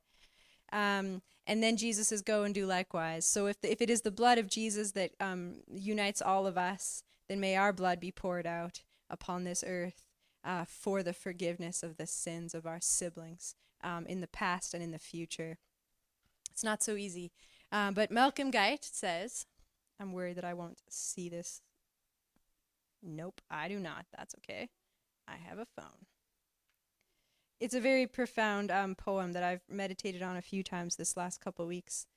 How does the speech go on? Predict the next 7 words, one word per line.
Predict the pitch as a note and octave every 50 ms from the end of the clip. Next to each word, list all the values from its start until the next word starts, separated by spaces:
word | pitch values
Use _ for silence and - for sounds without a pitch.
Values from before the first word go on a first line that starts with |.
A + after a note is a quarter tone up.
| _ _ _ _ _ _ _
Um, | - F#3+ F#3+ F#3 F3+ F3+ E3+ - _ _ - - -
<clears throat> | - E4+ C#4+ B3 G3 - _ _ _ _ _ _ _ _ _ _ _ _ _ _ _ _ _
"Love | A3 A3+ B3 C4 C4+ C#4+ C4+ A#3+ -
thy | A3 A#3+ A#3+ B3
neighbor | B3 A#3 A#3 A#3 G3+ A3+ A3 -
as | - G3+ G#3+ G3 G3
yourself." | G#3 - - F#3+ F3 D#3+ E3 - -